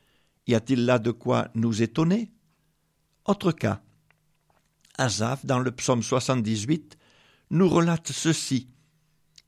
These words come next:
Ils osèrent mettre Dieu au défi,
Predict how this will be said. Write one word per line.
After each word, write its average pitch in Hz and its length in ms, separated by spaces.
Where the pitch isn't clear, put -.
Ils 147 420
osèrent 139 480
mettre 143 400
Dieu 127 400
au 190 120
défi, 160 520